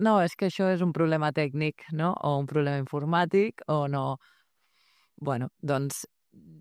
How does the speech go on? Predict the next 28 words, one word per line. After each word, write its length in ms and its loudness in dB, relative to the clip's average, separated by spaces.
jo 320 2
considero 580 4
que 160 2
quan 280 0
hi 60 0
ha 100 2
un 100 0
algoritme 580 2
que, 480 0
que 120 -2
està 600 2
en 120 0
un 160 0
lloc 280 2
de 120 2
presa 300 2
de 100 2
decisions 580 -2
d'alguna 460 0
co-, 320 0
de-, 300 -4
d'alguna 440 2
decisió 480 0
que 140 -2
pugui 240 2
vulnerar 460 2
drets 260 -2
fonamentals, 920 0